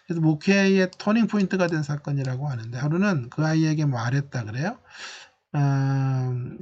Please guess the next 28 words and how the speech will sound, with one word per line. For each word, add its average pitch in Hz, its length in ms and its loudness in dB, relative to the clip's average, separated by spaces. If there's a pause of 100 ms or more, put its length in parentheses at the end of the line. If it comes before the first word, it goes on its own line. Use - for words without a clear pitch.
(240)
그래서 160 380 0
용기를 160 800 4
내라고 139 340 0
말했겠죠. 123 640 -4 (480)
그 165 140 -4
아이가 170 200 0
대답을 156 440 2
해요. 110 160 -2
이렇게 156 280 0
말해요. 110 380 -4 (240)
"예, 151 160 2
저는 156 320 2
예수님을 156 460 0
사랑한다는 147 880 -2
걸, 131 260 -8
예수님이 160 400 0
저를 151 180 0
사랑한다는 170 640 -2
걸 151 120 -6
알아요. 92 220 -14 (600)
그분이 151 280 4
저를 151 260 4
구원하셨고 147 1080 0
장차 143 300 -2
천국에 185 420 2
인도하실 156 520 2
것도 143 300 -8
알아요. 104 200 -14